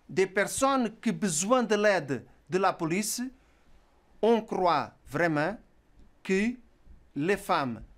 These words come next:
policières ou les femmes d'une façon générale pour la composante police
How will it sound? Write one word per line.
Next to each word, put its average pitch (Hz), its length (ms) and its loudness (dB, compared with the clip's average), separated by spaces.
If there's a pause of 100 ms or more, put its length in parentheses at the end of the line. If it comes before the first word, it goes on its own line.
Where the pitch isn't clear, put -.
(220)
policières 175 680 -2 (640)
ou 165 100 2
les 165 140 0
femmes 196 280 -2
d'une 170 140 -2
façon 160 460 -2 (240)
générale 151 720 0 (420)
pour 190 240 0 (340)
la 151 140 2
composante 156 720 -4
police 170 540 -4